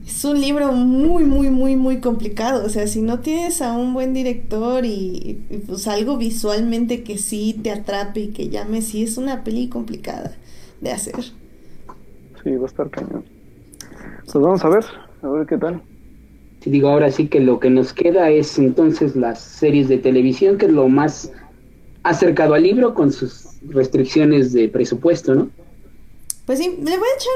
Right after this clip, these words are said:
Speaker 1: un ojo a un día de estos a las series, porque no las he visto, a ver qué,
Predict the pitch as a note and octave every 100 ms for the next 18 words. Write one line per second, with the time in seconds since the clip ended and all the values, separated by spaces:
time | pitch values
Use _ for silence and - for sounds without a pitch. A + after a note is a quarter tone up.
0 | B4+ G#4+ G#4 G4+ C4+ A#3+ A#3+ A#3 B3 C4
1 | C4+ A#3+ B3+ A#3+ A#3 G#3 G3+ G#3 G#3 G3
2 | F#3 - - G#3 G#3+ G#3 A3 A3+ A3 G3
3 | G3 - G3 G3+ G#3+ G#3 G#3 F#3+